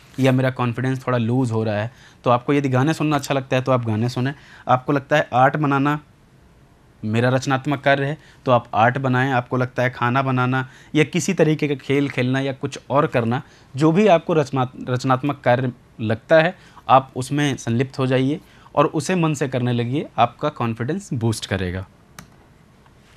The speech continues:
आत्मविश्वास को प्रभावित कौन-कौन सी चीज़ें करती हैं, कौन-कौन से फैक्टर्स हैं जो आपके कॉन्फिडेंस को इफ़ेक्ट करते हैं?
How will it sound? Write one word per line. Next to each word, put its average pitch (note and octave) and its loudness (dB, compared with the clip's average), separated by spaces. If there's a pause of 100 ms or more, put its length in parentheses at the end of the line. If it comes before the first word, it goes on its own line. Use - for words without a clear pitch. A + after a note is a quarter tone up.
(600)
आत्मविश्वास D#3+ 0
को A3 -2
प्रभावित C#3 2
कौन-कौन B2+ -2
सी B2 -10
चीज़ें A#2+ -4
करती A#2 -4
हैं, C3 -4
कौन-कौन A#2 -6
से A#2+ -8
फैक्टर्स C3 -6
हैं C#3 -6
जो C#3 -4 (300)
आपके A2+ 0
कॉन्फिडेंस B2 -4
को - -6
इफ़ेक्ट B2+ -4
करते A2 -4
हैं? G#2 -6